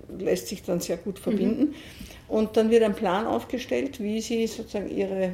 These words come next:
Speaker 1: ihre, ihre Optimalwerte erreichen. Und, äh,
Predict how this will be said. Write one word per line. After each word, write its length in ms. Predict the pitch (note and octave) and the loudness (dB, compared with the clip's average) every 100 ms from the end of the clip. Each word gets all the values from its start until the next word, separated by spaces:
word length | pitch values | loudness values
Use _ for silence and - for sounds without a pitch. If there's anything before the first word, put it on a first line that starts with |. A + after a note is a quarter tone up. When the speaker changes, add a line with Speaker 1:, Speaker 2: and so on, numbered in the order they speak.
| - | -2
Speaker 1:
ihre, 280 | F#3 F3+ F3 A3 | -4 -4 -4 -6
ihre 140 | F#3+ - | -6 -6
Optimalwerte 800 | F#3 - E3+ - F#3+ F3+ F3 - | -6 -6 -2 0 0 0 0 -2
erreichen. 640 | E3+ D#3+ G3+ - C#4+ D4 - - - - | -2 -2 -2 2 2 2 -4 -18 -20 -8
Und, 420 | - G#3+ G#3+ - | -2 0 0 0
äh, 200 | - - | 0 2